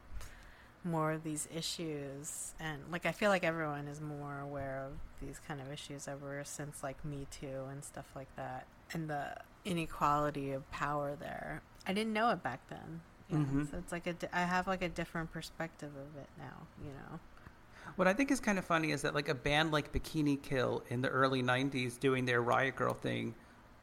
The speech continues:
Speaker 2: you know, they were definitely regarded in certain circles, but it was also seen as kind of, like, fringe, punk, weird, whatever the term people wanna use is. But now, like, when Bikini Kill did a, a reunion tour, it was, like,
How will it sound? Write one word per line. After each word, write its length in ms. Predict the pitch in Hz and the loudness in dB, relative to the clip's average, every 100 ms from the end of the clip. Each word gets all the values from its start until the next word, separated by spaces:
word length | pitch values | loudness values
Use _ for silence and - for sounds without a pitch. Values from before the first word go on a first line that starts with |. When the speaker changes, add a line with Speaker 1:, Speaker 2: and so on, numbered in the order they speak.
| - - | -14 0
Speaker 2:
you 140 | 180 | 2
know, 80 | 110 | 6
they 180 | 151 175 | 10 10
were 80 | |
definitely 360 | 156 196 208 156 | 12 10 10 6
regarded 540 | 131 131 143 156 143 | 6 10 12 12 10
in 80 | 120 | 2
certain 300 | 120 131 135 | 2 2 2
circles, 380 | - 135 127 135 | 0 0 0 2
but 160 | - 127 | 4 6
it 40 | |
was 160 | 127 143 | 6 8
also 280 | 151 156 | 8 6
seen 280 | 135 - 135 | 2 4 4
as 120 | 127 | 2
kind 240 | - 131 120 | 2 2 2
of, 120 | 117 | 4
like, 300 | 117 107 - - - - - - | 4 2 -2 -18 -20 -20 -20 -6
fringe, 580 | - 151 139 120 113 - | 6 8 10 8 4 6
punk, 480 | 147 143 131 - - - - - - - 123 | 10 10 8 2 -6 -16 -20 -20 -16 -6 2
weird, 480 | 147 143 123 117 113 | 6 10 8 8 6
whatever 340 | 131 135 135 | 10 10 8
the 100 | 127 | 2
term 300 | - 127 120 | 0 2 2
people 300 | 123 120 120 | 2 2 2
wanna 160 | 117 113 | 2 2
use 220 | 127 127 | 0 0
is. 120 | 120 | -2
But 140 | 143 139 | -2 2
now, 360 | 147 196 180 | 6 10 10
like, 260 | 135 135 127 - - - | 10 6 4 -8 -18 -2
when 180 | 147 147 | 4 6
Bikini 480 | 143 - 170 175 165 | 6 4 4 6 4
Kill 240 | 165 151 | 4 4
did 260 | 135 139 135 | 6 6 6
a, 360 | 123 120 120 120 123 - - | 6 6 2 -2 -8 -12 0
a 240 | 131 127 127 | 2 4 2
reunion 800 | 147 127 127 127 143 165 127 123 | 0 0 4 4 4 4 2 0
tour, 480 | 135 120 107 110 - | 2 4 4 2 -2
it 160 | 131 | -2
was, 220 | 120 123 123 | 0 0 2
like, 340 | 110 104 | 0 0